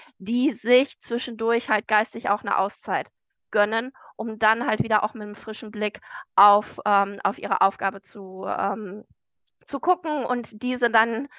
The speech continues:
gegebenenfalls sogar in einer etwas kürzeren Zeit noch besser zu erledigen, als sie einfach durch eine Gesamtauslastung während der ganzen Zeit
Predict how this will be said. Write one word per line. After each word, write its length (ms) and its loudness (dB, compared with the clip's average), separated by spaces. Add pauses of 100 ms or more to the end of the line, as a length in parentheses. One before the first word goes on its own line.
(120)
gegebenenfalls 560 2
sogar 260 4
in 80 -2
einer 240 2
etwas 260 0
kürzeren 600 -2
Zeit 360 0 (220)
noch 300 2
besser 340 -2
zu 160 -8
erledigen, 600 -6 (280)
als 320 2
sie 340 -2
einfach 540 0
durch 220 -8
eine 260 -6 (160)
Gesamtauslastung 1040 0
während 240 -2
der 80 -6
ganzen 340 -4
Zeit 420 -4